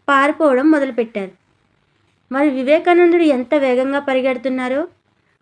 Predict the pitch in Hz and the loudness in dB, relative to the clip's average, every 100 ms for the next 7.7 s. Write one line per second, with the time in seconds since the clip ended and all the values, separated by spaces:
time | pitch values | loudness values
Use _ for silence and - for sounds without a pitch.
0 | - 285 302 294 285 339 330 330 330 262 | -6 -4 -2 2 2 2 0 2 2 0
1 | 262 302 285 277 277 294 415 - 240 254 | 0 2 2 0 -2 -4 -6 -8 -4 0
2 | 277 285 277 269 269 294 311 240 247 233 | 0 0 -2 -2 -2 0 0 0 0 -2
3 | 226 208 196 185 - _ _ _ _ - | -4 -4 -6 -10 -18 _ _ _ _ -10
4 | 269 277 320 302 262 320 339 330 320 311 | -8 -2 0 2 4 2 2 0 2 2
5 | 320 320 320 240 240 233 254 349 _ _ | 0 -2 -2 -2 0 -2 -2 -6 _ _
6 | - 262 254 349 349 339 349 349 349 277 | -2 -2 2 6 6 6 2 0 -2 0
7 | 269 311 277 240 220 202 | 2 2 2 0 -4 -4